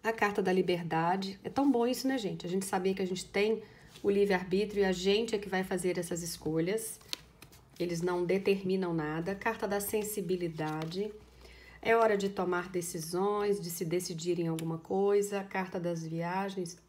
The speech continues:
Ai, ai, ai. E a carta das crianças. Seu propósito de vida envolve ajudar, ensinar e curar crianças. E se esse não for o seu propósito,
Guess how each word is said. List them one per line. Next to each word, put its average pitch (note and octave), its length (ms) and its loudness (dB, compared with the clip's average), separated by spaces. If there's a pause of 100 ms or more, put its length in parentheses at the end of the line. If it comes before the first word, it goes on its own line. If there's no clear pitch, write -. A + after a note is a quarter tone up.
Ai, A3 480 -6
ai, F3+ 400 -8
ai. - 200 -10 (960)
E B3 160 4
a C4+ 140 10
carta C4+ 500 4
das B3+ 240 2
crianças. A3+ 1040 2
Seu - 240 -2
propósito G3+ 520 0
de F3+ 80 -2
vida G3 280 0
envolve F3+ 440 2
ajudar, F3 760 -2
ensinar F#3 680 -2
e F#3+ 40 -4
curar G3+ 640 -2
crianças. D3 840 -6 (840)
E G3+ 80 -8
se G#3 200 -2
esse A3 240 6
não B3 180 0
for B3 180 4
o C#4 40 2
seu C4+ 180 0
propósito, A3 880 2